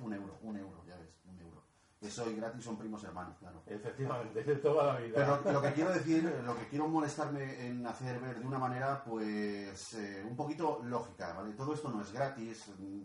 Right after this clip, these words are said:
Speaker 1: La, sí es verdad, gracias a vosotros, que sois los oyentes, la fricoteca ha crecido. El podcast nos ha ido pidiendo cosas y nosotros hemos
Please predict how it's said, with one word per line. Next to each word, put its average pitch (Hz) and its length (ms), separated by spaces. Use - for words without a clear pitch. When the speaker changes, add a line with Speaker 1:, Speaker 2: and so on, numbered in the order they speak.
Speaker 1:
La, 113 180
sí 160 180
es 165 80
verdad, 147 280
gracias 135 360
a 131 80
vosotros, 139 440
que 107 80
sois 120 160
los 117 120
oyentes, 117 260
la 107 100
fricoteca 101 480
ha 110 120
crecido. 110 480
El 101 160
podcast 117 300
nos 104 160
ha 113 60
ido 110 120
pidiendo 107 360
cosas 117 240
y 104 40
nosotros 107 320
hemos 117 220